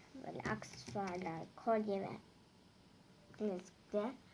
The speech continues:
Sonra bu. Böyle taçlar falan var onlarda. Chelsea'mizin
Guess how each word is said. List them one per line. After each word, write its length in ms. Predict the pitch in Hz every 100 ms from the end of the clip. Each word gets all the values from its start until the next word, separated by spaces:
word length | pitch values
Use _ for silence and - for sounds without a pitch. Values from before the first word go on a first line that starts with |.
| - - - - - - - - - - - - - - - - -
Sonra 500 | 262 247 269 285 285 220 233
bu. 440 | 226 208 214 262 - - - - - - - - - - - -
Böyle 520 | 226 214 214 214 - - - -
taçlar 600 | 233 226 240 220 208 220
falan 680 | - 220 214 208 208 117
var 300 | 107 123 127 123
onlarda. 680 | - - 113 113 117 - 320 - - - - - - - - - 277 - - 392
Chelsea'mizin 1000 | 285 269 254 - 240 240 226 254 277